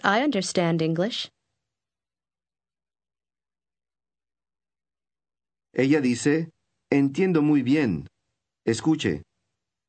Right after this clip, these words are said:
Speaker 1: I understand very well.
Speaker 2: Bien se expresa con dos palabras diferentes en inglés.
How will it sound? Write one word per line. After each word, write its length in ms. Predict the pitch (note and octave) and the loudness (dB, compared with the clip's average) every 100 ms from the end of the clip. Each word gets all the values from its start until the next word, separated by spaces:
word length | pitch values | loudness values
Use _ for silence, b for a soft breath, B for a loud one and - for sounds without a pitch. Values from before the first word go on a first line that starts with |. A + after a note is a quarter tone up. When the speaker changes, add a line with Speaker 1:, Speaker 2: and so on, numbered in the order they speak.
| - | 0
Speaker 1:
I 120 | F3+ | 0
understand 540 | F#3 F3+ - F#3 F3 E3 | 0 -2 -2 0 0 -2
very 340 | D#3 E3 F#3 | 0 0 0
well. 360 | G#3 C#4 F#3 D#3+ _ _ _ _ _ _ - | -2 -4 -6 -10 _ _ _ _ _ _ -8
Speaker 2:
Bien 520 | B2 E3+ E3 E3 F#3+ - | 2 4 4 2 -2 -4
se 260 | - C3 | 0 2
expresa 560 | B2 - D#3 D#3+ E3 D#3+ | 0 0 0 2 0 0
con 200 | C3+ A#2+ | 0 2
dos 180 | C#3+ C#3 | -2 0
palabras 420 | A#2+ A#2 A#2+ A#2+ | 0 2 2 0
diferentes 680 | G#2+ G#2+ G#2+ A2+ B2+ A#2 - | 0 0 0 0 -2 -4 -4
en 200 | G2+ F2+ | -4 -2
inglés. 580 | F2 F#2 D#2 - - | 0 -2 -2 -6 -14